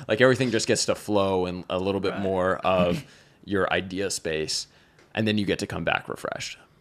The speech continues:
Speaker 2: That's so cool. Dude, it's, it's like this big, it's like this big series of decision making when you're editing
Speaker 1: Mm-hmm.
Speaker 2: too. That's the way
Speaker 1: And
Speaker 2: I've
Speaker 1: there's
Speaker 2: always
Speaker 1: so many
Speaker 2: thought
Speaker 1: right
Speaker 2: about it.
Speaker 1: answers, right?
Speaker 2: Yeah.
Speaker 1: Like, that took me a while to really settle on,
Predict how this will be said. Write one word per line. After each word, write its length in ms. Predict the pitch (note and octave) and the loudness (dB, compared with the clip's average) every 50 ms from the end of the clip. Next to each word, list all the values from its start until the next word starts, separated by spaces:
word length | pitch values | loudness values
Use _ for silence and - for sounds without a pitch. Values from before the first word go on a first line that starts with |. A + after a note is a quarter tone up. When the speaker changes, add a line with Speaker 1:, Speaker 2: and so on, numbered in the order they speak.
| _ _ - | _ _ -16
Speaker 2:
That's 140 | - - | -10 -8
so 160 | - - A#2+ G#2+ | -6 -6 -6 -8
cool. 360 | - - A#2+ A2 G#2 A2 - _ | -10 -12 -12 -12 -12 -14 -14 _
Dude, 120 | - C#3 B2 | -4 -2 -2
it's, 160 | B2 - - | -2 0 0
it's 160 | E3+ D#3 - E3 | -2 2 6 6
like 140 | D3+ C3+ | 6 6
this 120 | - B2+ A#2 | 4 -4 -8
big, 440 | - - C#3+ C#3 C#3+ C#3 C#3 - - - - - - - - - - - _ _ _ _ _ _ - - - - - - | -6 -4 0 0 0 0 -2 -8 -16 -20 -20 -20 -20 -20 -20 -20 -20 -20 _ _ _ _ _ _ -20 -20 -18 -16 -14 -10
it's 200 | - C3+ - - | -10 -4 2 4
like 120 | D3 C3+ | 4 4
this 180 | C3+ C3+ A#2+ B2 | 4 2 0 2
big 200 | A#2+ D#3+ E3 D3 | 4 2 2 2
series 480 | - - - D#3+ D#3 D#3 D#3 D3+ C#3 C#3+ | 2 -2 0 4 4 6 6 6 4 2
of 120 | B2 G#2 | -4 -6
decision 540 | - A2 - - - - B2+ A#2+ A#2 A2+ G#2+ | -8 -6 -4 -2 -2 0 -2 -2 -4 -6 -8
making 460 | G#2 G#2 G#2 - - - D2+ - D3+ - _ _ | -12 -14 -14 -14 -14 -16 -16 -18 -20 -20 _ _
when 100 | - C3 | -10 -8
you're 140 | B2 A#2 - | -6 -4 -4
editing 320 | - B2 A#2+ G2 F#2+ F#2 F2+ | -4 -4 -4 -4 -6 -6 -4
Speaker 1:
Mm-hmm. 100 | - G2+ | -4 -6
Speaker 2:
too. 300 | G2+ C#3 B2 E2+ - - - _ _ _ | -4 -4 -6 -8 -8 -10 -14 _ _ _
That's 180 | - D3 C3+ - | 2 2 2 2
the 60 | C#3 | 2
way 80 | B2+ | 2
Speaker 1:
And 80 | B2 B2 | 4 4
Speaker 2:
I've 40 | C3+ | 4
Speaker 1:
there's 80 | A#2+ - | 4 6
Speaker 2:
always 80 | C#3+ D3 | 6 6
Speaker 1:
so 40 | D3 | 6
many 60 | C#3 | 6
Speaker 2:
thought 60 | B2 | 8
Speaker 1:
right 100 | B2 A#2 | 6 6
Speaker 2:
about 60 | A2 A2 | 6 4
it. 40 | A2+ | 2
Speaker 1:
answers, 380 | A2+ - - F#2 D#2+ - - | 0 0 -2 -2 -2 -2 2
right? 240 | G2 G2 G2 G2+ - - - - | 4 4 4 4 2 -4 -12 -10
Speaker 2:
Yeah. 140 | G2+ - G#2+ | -4 0 2
Speaker 1:
Like, 140 | G2+ G2+ - | 2 2 4
that 260 | A2 G#2 A2+ - - | 4 4 4 4 4
took 200 | - C3 A#2+ - | 2 -2 -2 0
me 120 | B2 B2 A#2+ | 0 -2 2
a 80 | - A2 | 4 4
while 920 | G#2+ G2+ F#2 F2+ F#2+ F#2+ F2+ E2+ E2 F2+ F#2 F#2 F2+ F#2 F2+ E2+ C3+ - _ _ _ _ _ _ _ _ _ _ _ _ _ - | 2 2 0 0 4 6 8 8 8 6 6 4 4 2 2 0 -2 -8 _ _ _ _ _ _ _ _ _ _ _ _ _ -6
to 140 | - A#2 G#2+ | -2 -2 -2
really 380 | F#2+ F2+ F2+ G2 F#2+ F#2 F2+ | -2 -2 -2 -2 -2 -2 -2
settle 400 | D#2+ - - F#2+ F2 - F2 D#2 | 0 0 2 2 2 0 0 -2
on, 320 | D2+ C#2 B1+ B1+ A#1 A1 | -2 -2 -2 -2 -4 -6